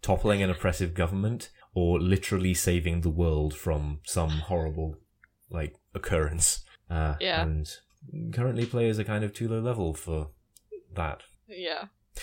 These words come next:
Speaker 1: Well, I say toppling an oppressive government, like, um, the, the scenario about the Elven Empire is not really about that, but an oppressive government is involved and can be toppled during the progress. It's just not, like, the point of what you're supposed to be doing.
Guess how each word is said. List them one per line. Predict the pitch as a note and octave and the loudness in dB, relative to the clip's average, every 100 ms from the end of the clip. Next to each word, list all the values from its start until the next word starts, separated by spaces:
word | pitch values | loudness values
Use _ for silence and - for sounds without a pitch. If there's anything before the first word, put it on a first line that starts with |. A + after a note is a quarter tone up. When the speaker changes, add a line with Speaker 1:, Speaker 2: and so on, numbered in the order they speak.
| - - | -8 2
Speaker 1:
Well, | C3 | 4
I | |
say | G3 | 4
toppling | F#3 F3 D3 C3+ | 6 4 4 2
an | A2+ | 2
oppressive | A2+ G#2 | 2 2
government, | F2+ D#2 D#2 E2+ | 2 2 2 2
like, | F#2 - - | 0 0 -2
um, | F#2+ F2 E2+ E2 - _ G#2 | 2 4 2 0 -6 _ 0
the, | F#2+ F#2 F2+ E2+ | 2 4 2 0
the | G2+ F2+ | 0 0
scenario | - F#2+ G2 A2+ G#2 | 2 2 4 4 4
about | F#2+ F#2 F2 | 4 2 2
the | E2+ | 2
Elven | E2 E2 | 4 4
Empire | D#2 E2 F#2 F2 D#2+ | 2 2 2 4 4
is | D#2 | 2
not | D2+ D2+ D#2 - | 0 0 0 0
really | A2 A#2 A#2+ | 0 2 2
about | A#2 B2 - | 0 -2 -2
that, | C3+ - G2+ | -4 -4 0
but | F#2 | 2
an | F2+ | 4
oppressive | E2+ G2 F2 F2 | 2 2 2 2
government | F2+ F2 E2 D#2+ E2+ | 2 2 2 0 -2
is | E2+ | 0
involved | F2 D#2 D#2 F#2 F2+ F2+ | 2 2 2 2 2 -2
and | E2 | -2
can | - D#2 D#2 | 0 0 0
be | D#2+ | 0
toppled | - D#2 - C#2+ - | 0 0 0 -4 -4
during | D#2+ C#2+ D2 | -2 0 0
the | D2 | -2
progress. | D#2+ D2+ B1 D#2+ | -2 -2 -2 -6
It's | C#2+ | -4
just | F2 D#2 | -2 0
not, | D#2+ - | 0 0
like, | D2+ | -2
the | - | -2
point | - D2+ D2 | 0 0 0
of | D2+ | -4
what | - | -4
you're | D#2+ | -6
supposed | D2 - | -6 -10
to | - | -8
be | |
doing. | - - | -6 -6